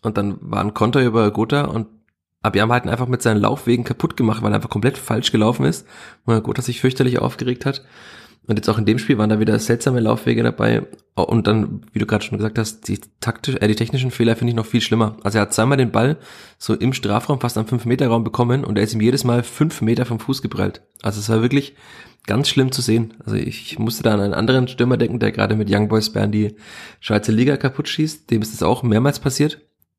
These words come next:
Aber da habe ich ihm wahrscheinlich Unrecht getan, weil das machen offenbar mehr Stürmer beim Kleeblatt. Also das, das darf halt einfach nicht passieren, wenn man eine, wenn schon mal eine gute Hereingabe kommt, die kommt ja nicht so oft von der Grundlinie beim Kleeblatt und dass dann der Ball fünf Meter vom Fuß springt,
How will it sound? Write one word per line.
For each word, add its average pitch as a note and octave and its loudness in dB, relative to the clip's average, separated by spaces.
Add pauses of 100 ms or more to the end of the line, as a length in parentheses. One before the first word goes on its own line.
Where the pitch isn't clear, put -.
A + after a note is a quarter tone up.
(180)
Aber G2+ -2
da A2 -4
habe A2 -2
ich B2 -2
ihm A2+ 0
wahrscheinlich A2 2
Unrecht C3 2
getan, A#2 0
weil A2 0
das A2 -4
machen G#2+ 0
offenbar G#2 -6 (480)
mehr G2+ 4
Stürmer G2 0
beim G2 -4
Kleeblatt. - -6 (180)
Also G#2+ -8
das, - -8 (200)
das - -8
darf G#2+ 0
halt A2 2
einfach A2 0
nicht A2 2
passieren, A#2 2
wenn A2+ 4
man A2 4
eine, A2 0 (120)
wenn A2 2
schon C#3 0
mal C3 4
eine A#2 4
gute D#3 2
Hereingabe A2+ 2
kommt, - -2
die A2 -8
kommt A#2+ -2
ja B2 2
nicht G#2+ 0
so - -2
oft - -4 (400)
von G#2+ 2
der G#2 4
Grundlinie G#2 2
beim G2+ 2
Kleeblatt A2 0
und G2 -2
dass G#2 -2
dann G#2 0
der B2 4
Ball A2 2 (220)
fünf B2+ -2
Meter A2 0
vom A2+ -4
Fuß C3+ 0
springt, A2+ -2